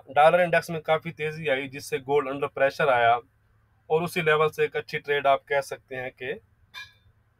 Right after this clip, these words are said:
मिली हमें। तो अब हम दोबारा देखते हैं कि अब next क्या हो सकता है, Gold का जो next move है वो किस side पर हो सकता है, क्या scenario बन सकते हैं। सबसे पहले चलते हैं dollar index पर।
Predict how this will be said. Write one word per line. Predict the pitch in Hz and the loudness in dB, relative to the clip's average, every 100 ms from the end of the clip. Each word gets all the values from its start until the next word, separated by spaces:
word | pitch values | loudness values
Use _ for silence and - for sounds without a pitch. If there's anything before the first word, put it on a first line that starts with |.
| - | -4
मिली | 175 170 | -2 0
हमें। | 131 104 90 | -2 -4 -10
तो | _ _ _ _ _ _ _ _ _ _ - | _ _ _ _ _ _ _ _ _ _ 0
अब | 208 226 | 4 6
हम | 220 | 4
दोबारा | 185 180 202 226 | 4 6 8 8
देखते | 185 196 - 190 | 4 -4 -6 -4
हैं | 160 135 135 _ _ _ | -2 -2 -6 _ _ _
कि | |
अब | 190 160 143 | -2 -2 0
next | 175 214 - | 0 0 -4
क्या | - 180 | 2 4
हो | 156 151 | 4 2
सकता | 151 - 151 | -2 -8 -4
है, | 151 147 | -2 -2
Gold | 147 160 165 | 0 -2 -2
का | 165 | -4
जो | 156 151 | -2 0
next | 151 165 - | -2 -4 -8
move | 143 160 139 127 | -8 -6 -6 -6
है | 135 - _ _ | -6 -8 _ _
वो | 156 - | -14 -10
किस | 196 | -12
side | - 147 143 | -2 0 0
पर | - 139 | -2 -8
हो | 131 139 | -6 -8
सकता | 123 - 123 | -12 -10 -8
है, | 123 135 | -6 -8
क्या | - 156 | -2 0
scenario | 156 135 131 120 123 165 - _ _ _ _ _ _ | 0 -4 -8 -8 -8 -10 -12 _ _ _ _ _ _
बन | 139 151 139 | -2 -2 -2
सकते | - 101 - | -6 -14 -14
हैं। | 92 90 - _ _ _ _ _ _ _ _ _ _ _ _ | -16 -16 -20 _ _ _ _ _ _ _ _ _ _ _ _
सबसे | - - 226 | -6 0 2
पहले | 214 214 | 4 4
चलते | 196 202 185 | 2 -4 -2
हैं | 202 180 | -2 4
dollar | 180 185 | 4 4
index | 185 175 185 - | -2 -2 -2 -2
पर। | 147 127 | -2 -2